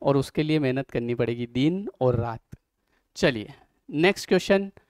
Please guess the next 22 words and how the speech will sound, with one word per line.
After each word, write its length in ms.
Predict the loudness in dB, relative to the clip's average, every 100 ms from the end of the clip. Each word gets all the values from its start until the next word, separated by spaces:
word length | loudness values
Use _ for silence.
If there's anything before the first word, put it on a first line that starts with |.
| _ _ _ 2
ये 340 | 4 4 2
रहा 220 | -2 0 0
आपके 220 | -2 -8
सामने, 360 | -10 -14 -16 -20 _
बताइए 420 | 0 4 4 6 4
ये 60 |
कौन 220 | 2 -2
सा 120 | -2 -6
सेंटेंस 480 | -6 -12 -16 -20
है? 140 | -20 _ _ _ _ _ _ _ _ _ _ _ _ _ _ _ _ _ _ _ _ _ -4
देखिए 520 | -2 2 4 6 4 -2 -20 _ _ _ _ _ _ _ -4
ऐसा 200 | -2 2
है 120 | 2
कि 80 | 4
ज़माना 340 | 2 2 2 2
ऐसा 220 | 0 0
ही 80 | 0
है, 120 | -2
क्या 200 | -4 -6
करें, 300 | -6 -10 -14 _ _ _ _ _ _ _ _ _ _ _ _ -10
है 100 | -8
ना? 140 | -8